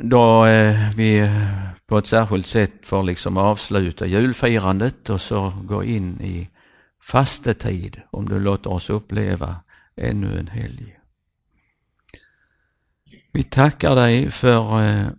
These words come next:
allt rikt du skänker oss genom ditt ord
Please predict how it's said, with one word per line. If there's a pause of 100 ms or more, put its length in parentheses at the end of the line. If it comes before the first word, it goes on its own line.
(600)
allt
rikt
du
skänker
oss
genom
ditt
ord